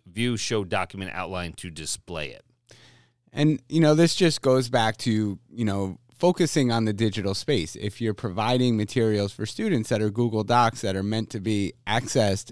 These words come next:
Speaker 2: in the digital space, you should use the tools there that make it more accessible for more students.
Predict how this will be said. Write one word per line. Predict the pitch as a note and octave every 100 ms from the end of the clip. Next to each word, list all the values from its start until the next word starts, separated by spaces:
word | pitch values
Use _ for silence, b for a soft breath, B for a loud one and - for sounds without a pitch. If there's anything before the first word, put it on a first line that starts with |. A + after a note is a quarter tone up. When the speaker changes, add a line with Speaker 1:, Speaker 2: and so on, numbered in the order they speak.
| -
Speaker 2:
in | A#2 A2
the | G2
digital | G#2 G2 F#2+ F#2
space, | - E3+ C#3 B2
you | A#2+
should | A#2 A#2+
use | A#2+ A#2+
the | -
tools | A2+ - C#3 C3
there | A#2+ G#2 G#2
that | F#2+ D2+
make | G#2 F#2+
it | D#2
more | G2+ G2
accessible | F#2 - F2+ F2 F#2+ E2+
for | D#2+ F2+
more | E2+ D#2+
students. | - F2+ E2 C2+ B1+